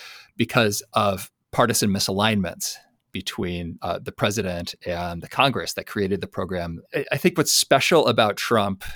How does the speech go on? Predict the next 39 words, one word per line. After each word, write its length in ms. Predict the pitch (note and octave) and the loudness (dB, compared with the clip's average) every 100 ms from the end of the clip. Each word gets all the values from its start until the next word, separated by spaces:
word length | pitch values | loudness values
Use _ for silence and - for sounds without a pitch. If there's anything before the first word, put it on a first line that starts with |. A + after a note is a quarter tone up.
| - _ - | -14 _ -2
uh, 260 | G#2 G2 A#2+ | 0 0 -2
is 160 | A2+ | -2
the 100 | A2 | 0
lack 260 | G#2 G#2 - | 2 2 0
of 100 | - | -4
a 60 | |
filter 400 | G2 A2 F#2+ E3 E3 - | 0 0 6 6 6 2
<laughs> 140 | - A2 | -6 -4
and, 160 | A2+ | -2
and 140 | A2 A2 | 0 2
his, 240 | B2+ - | 4 2
you 100 | A2+ | -2
know, 80 | G2 | 0
hi-, 120 | A#2+ B2+ | -2 -2
his 220 | A#2 - | -4 0
desire 580 | B2 - F#2 G#2 C3 E3 | 0 2 2 4 2 2
to, 360 | - A2 G#2 - - - - - - | 2 2 2 -4 -12 -12 -12 -10 -2
to 100 | A#2+ | 2
make 280 | A2+ - A#2+ | 2 0 -2
good 280 | A#2 A#2+ | 2 2
on 120 | B2 A#2 | 2 2
promises 540 | A2+ A2 B2+ C3+ B2+ | 4 4 6 4 4
to 100 | - | 2
deconstruct, 760 | A#2 A2+ B2 - B2+ A2+ - - - | -2 -2 -2 0 2 2 -2 -8 -2
uh, 160 | G#2 | -2
the 120 | G#2 | 0
administrative 560 | G#2+ G#2 G#2 - G2+ G2 | -2 0 -2 -4 -4 -4
state. 320 | - G#2 G#2 _ - - - - _ | -2 -2 -2 _ -20 -20 -20 -20 _
There 260 | C3 A#2 A#2+ | -12 -2 2
was 220 | A2+ G#2 - _ - | 2 0 -12 _ -12
a, 100 | B2 E2+ _ _ _ C3+ | -12 -12 _ _ _ -6
a, 100 | B2 | -2
a 100 | B2 | -2
lack 480 | A#2+ C3+ C#3+ D#3 - | 2 4 4 2 0
of 220 | A2+ G#2 | -2 -2
what 220 | A2+ A#2 | 0 2
I 180 | G#2+ A#2+ | 4 4
would 200 | B2 A2 | 4 2
see, 500 | - G#2+ F#2+ F#2+ F#2+ | 0 -2 -2 -2 -6